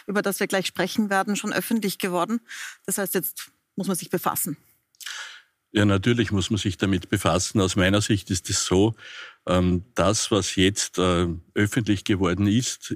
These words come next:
Speaker 2: ist ja das, was Thomas Schmidt gesagt hat. Es hat offensichtlich schon sehr viele Vernehmungstage gegeben, die jetzt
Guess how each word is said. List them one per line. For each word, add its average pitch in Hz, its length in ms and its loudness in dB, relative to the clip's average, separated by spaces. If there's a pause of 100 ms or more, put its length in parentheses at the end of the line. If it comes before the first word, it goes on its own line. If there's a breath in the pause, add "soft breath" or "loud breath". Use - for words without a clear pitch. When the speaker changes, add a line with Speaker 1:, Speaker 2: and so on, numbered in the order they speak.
Speaker 2:
ist - 340 -2
ja 113 80 0
das, 92 500 -2
was 95 400 -2
Thomas 92 300 2
Schmidt 98 480 -2
gesagt 76 480 -2
hat. - 260 -10 (920 loud breath)
Es 85 180 -2
hat - 440 -2
offensichtlich 104 680 0
schon 92 220 2
sehr 90 240 0
viele 113 340 2
Vernehmungstage 92 840 2
gegeben, 90 640 2 (560)
die 92 160 0
jetzt 90 600 0